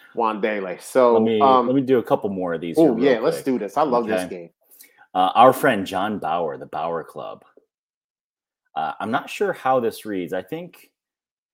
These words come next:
Speaker 2: I think this means he got this side.
Speaker 1: Okay.
Speaker 2: But, uh,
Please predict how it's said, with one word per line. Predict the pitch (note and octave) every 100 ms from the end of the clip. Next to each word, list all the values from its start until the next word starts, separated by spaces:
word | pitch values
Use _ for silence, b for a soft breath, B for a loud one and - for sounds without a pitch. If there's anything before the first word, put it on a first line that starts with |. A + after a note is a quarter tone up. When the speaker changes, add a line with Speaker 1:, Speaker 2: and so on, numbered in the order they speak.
| _
Speaker 2:
I | G2
think | B2+ F3
this | D3
means | D3 A#2+
he | G2+
got | C#2+ E2+ F2+ -
this | D2 -
side. | - B1+ G1+ A#1+ - _ -
Speaker 1:
Okay. | A#2+ C3+ A#2 - _ _
Speaker 2:
But, | - F2+
uh, | E2 D#2